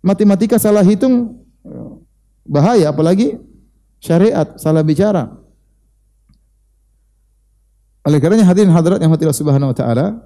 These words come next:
kita ingin hidup dengan tenang, ya. Kalau kita salah memilih guru, ya. Kemudian kita menyerap semua yang disampaikan oleh guru.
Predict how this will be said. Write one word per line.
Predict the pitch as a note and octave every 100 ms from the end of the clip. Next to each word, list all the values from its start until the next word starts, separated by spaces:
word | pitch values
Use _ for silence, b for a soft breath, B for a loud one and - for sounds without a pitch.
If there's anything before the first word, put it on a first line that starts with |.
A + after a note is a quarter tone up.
| _ _ _ _ _ _ _ _ -
kita | F3+ A3
ingin | G#3 F#3
hidup | F#3+ G#3 G3+ - _ _ -
dengan | D3+ D#3
tenang, | D3 D3 E3 G#3 - -
ya. | B2+ - C#3 - _ _ _ _ _
Kalau | - G#3+ G#3
kita | C#4 A3
salah | G#3+ F#3 C3+ G#2+ - _ _ _ _ _ -
memilih | F3+ G#3 D#3+
guru, | C#3+ C3+ B2+ - - -
ya. | - - C3 _ _ _ _ _ _ _ -
Kemudian | E3 F3 D#3
kita | D#3 D#3
menyerap | D3 D#3 D#3+ B2
semua | D#3 D#3+
yang | D3
disampaikan | C#3+ C#3+ C#3+ C#3+ D3
oleh | C3+ C3
guru. | C3+ C3+ C3 G#2+